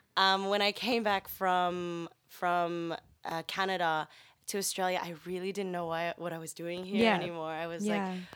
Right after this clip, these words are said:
Speaker 1: "What am I doing in Australia? What is my purpose for being here? I should have stayed over in Canada 'cause,
Speaker 2: Yeah.
Speaker 1: you know, film industry is booming over there."
Speaker 2: Yeah.
Speaker 1: And, but it was really nice to be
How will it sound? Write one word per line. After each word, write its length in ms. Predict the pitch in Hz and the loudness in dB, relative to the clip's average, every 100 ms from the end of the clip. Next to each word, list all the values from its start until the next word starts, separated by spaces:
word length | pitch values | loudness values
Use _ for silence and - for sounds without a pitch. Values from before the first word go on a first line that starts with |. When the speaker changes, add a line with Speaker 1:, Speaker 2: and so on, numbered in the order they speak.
| - | -14
Speaker 1:
"What 160 | - 196 | -2 0
am 100 | 202 | 0
I 40 | 196 | -2
doing 200 | 196 190 | -2 -2
in 60 | |
Australia? 540 | 185 - 175 170 165 160 | -4 -4 0 2 2 2
What 300 | - 175 190 | 0 0 0
is 300 | 185 175 165 | 0 -2 -6
my 140 | 190 180 | -6 -6
purpose 440 | - 190 - 190 | -4 -6 -4 -8
for 100 | 185 | -6
being 260 | 165 180 185 | -4 -2 -2
here? 240 | 180 175 156 160 | -2 0 0 -2
I 20 | |
should 180 | - - | -6 -10
have 80 | 170 | -6
stayed 540 | - 190 180 185 180 | -4 -2 0 0 -2
over 180 | 175 170 | -2 -2
in 80 | 170 | -6
Canada 560 | 180 175 180 170 170 175 | -4 -2 0 2 2 0
'cause, 120 | 202 | 0
Speaker 2:
Yeah. 160 | 208 | 0
Speaker 1:
you 60 | 180 | 0
know, 120 | 170 | -4
film 280 | 170 233 220 | -2 -2 0
industry 460 | 220 208 - 214 202 | -2 -4 -4 -2 -2
is 140 | 180 | -4
booming 440 | - 233 240 233 | -6 -4 -2 0
over 260 | 214 208 196 | 0 -2 -2
there." 360 | 185 180 165 165 | 0 0 2 2
Speaker 2:
Yeah. 420 | 214 220 196 190 185 | 2 2 2 -2 -2
Speaker 1:
And, 340 | 180 190 185 - | 0 0 -2 -4
but 100 | 220 | -2
it 60 | 247 | 0
was 180 | 247 214 | 0 0
really 200 | 240 254 | -2 0
nice 180 | 214 208 | -2 -4
to 100 | 175 | -6
be 240 | 180 175 | -6 -6